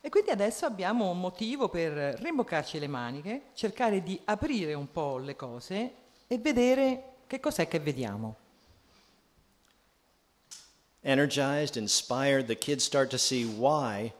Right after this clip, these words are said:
Speaker 2: matters far more than what. And an hour of school is wholly worthwhile.
Speaker 1: A quel punto i ragazzi si sentono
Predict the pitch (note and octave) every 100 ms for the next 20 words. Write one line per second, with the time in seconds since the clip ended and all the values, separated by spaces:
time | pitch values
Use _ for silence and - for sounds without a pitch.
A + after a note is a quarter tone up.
0 | - G#2 A#2+ C3+ A#2 G2+ A2 - - D3
1 | D#3 D3 A#2 A2 G#2+ G2+ A2 G2+ F#2+ G#2+
2 | - - _ _ _ - _ A2 G#2 G#2
3 | B2 B2 A2+ - - E3+ C#3 G#2+ A2 -
4 | - A#2 G#2 - - D3 A2 G2 G2+ G2
5 | - G#2 F2 D#2 - _ _ _ _ E3+
6 | - E3+ B3+ C#4+ F#3+ E3 E3 G3+ A3+ -
7 | F3 D3+ - F#3 D#3+ - D#3 D3 C3+